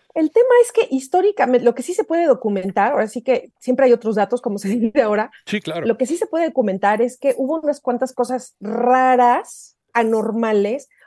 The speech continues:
Speaker 1: O sea, el juicio, Be-, Ben-, este, Maximiliano no va al juicio. Dicen que tiene diarrea y lo tienen guardado.
Speaker 2: Sí.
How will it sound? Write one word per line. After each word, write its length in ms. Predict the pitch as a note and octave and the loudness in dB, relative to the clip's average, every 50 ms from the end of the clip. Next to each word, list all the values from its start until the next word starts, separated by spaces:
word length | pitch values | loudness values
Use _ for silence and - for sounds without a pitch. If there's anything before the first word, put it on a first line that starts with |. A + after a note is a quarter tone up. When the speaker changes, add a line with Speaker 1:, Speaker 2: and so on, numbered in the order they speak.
| _ - | _ -10
Speaker 1:
O 80 | - | -4
sea, 200 | G#3 - - - - | -2 -2 -2 -2 -2
el 160 | - E3+ A3+ A#3 | -4 -4 -4 -2
juicio, 380 | - F4+ F4+ F4+ - F#4+ G4+ G#4+ A#4 C#5+ - _ _ _ _ _ | 0 0 0 0 0 0 0 0 -2 -4 -8 _ _ _ _ _
Be-, 180 | A#3 - - - _ _ | -8 -8 -8 -8 _ _
Ben-, 280 | - A3+ B3 B3+ C4 - | 0 2 2 2 0 -2
este, 240 | - A#3 A3 - A#3+ | -6 -8 -8 -6 -6
Maximiliano 460 | B3 B3+ - C4 C#4+ D4 D4+ D4 C4+ | -6 -6 -4 -2 0 0 2 2 2
no 100 | C4 B3+ | 2 2
va 80 | A#3+ A3 | 2 2
al 80 | A3 - | 0 -2
juicio. 260 | - G3+ - - F3 | -6 -12 -10 -8 -8
Dicen 200 | G#3+ A#3 A#3 C4+ | -6 -6 -6 -6
que 80 | - A3 | -6 -6
tiene 200 | - A3+ G#3+ G3+ | -4 -4 -2 -2
diarrea 340 | F#3+ G3 G3 B3 D4 - - | -2 -2 0 -2 -2 -2 -4
y 60 | G#3+ | -4
lo 100 | G3 F#3 | -6 -6
tienen 220 | - A3 G#3 G#3 G3+ | -4 -4 -4 -2 -2
guardado. 340 | F#3+ - - - A#2 A#2 | -2 -4 -4 -6 -8 -8
Speaker 2:
Sí. 100 | D3+ G3 | -10 -12